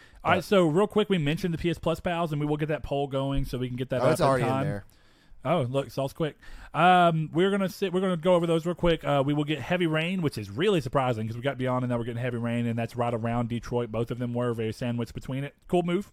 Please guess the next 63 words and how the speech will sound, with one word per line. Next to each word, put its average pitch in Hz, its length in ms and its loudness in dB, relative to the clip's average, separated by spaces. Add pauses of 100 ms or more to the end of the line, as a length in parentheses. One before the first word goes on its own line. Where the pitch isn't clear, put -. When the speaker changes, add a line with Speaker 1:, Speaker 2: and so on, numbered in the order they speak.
(120)
Speaker 1:
That's 131 260 -6
good. 139 200 2
I 135 100 0
love 135 200 2
Heavy 131 180 -4
Rain. 135 240 -4
I'll 131 120 -2
play 139 140 -4
it 120 60 -4
again. 113 200 -6 (880)
Don't 185 280 2
think 156 280 -4
I'll 139 80 0
go 135 140 0
for - 100 -10
Platinum, 101 380 -6
though. 98 220 -8
We'll 127 160 0
see. 95 300 -8
Speaker 2:
Yeah, 87 260 -8
Speaker 1:
Uh, 135 120 0
Speaker 2:
Absolver 113 440 2
is 98 120 -6
a 95 40 -10
game 85 200 -14
that's 69 120 -20
really 76 160 -18
good. 50 200 -20 (160)
Speaker 1:
Yeah, 143 340 4
yeah, 104 160 -6
I 117 60 4
really 120 180 2
wanna 113 140 -2
play 110 140 -2
that, 101 180 -6
too. 117 100 -4
Speaker 2:
Yeah. 104 80 -2
Speaker 1:
So 113 140 -2
I 117 140 4
really, 139 340 2
I 123 120 0
don't 139 120 0
care 117 160 -2
what 120 160 0
we 113 80 -4
do 110 180 -2
on 107 140 -2
P 117 120 -6
S 107 80 -4
Plus 113 200 -4
pals 110 340 -4 (400)
this 123 220 0
month. 117 260 0
I'll 120 180 -2
play 110 200 -4
both 123 360 2
Speaker 2:
Recommend 120 140 2
Speaker 1:
of 113 60 0
them 117 200 0 (120)
Speaker 2:
Absolver 113 200 -8
a 117 40 -2
Speaker 1:
happily. 113 420 0
Speaker 2:
lot. 92 140 -6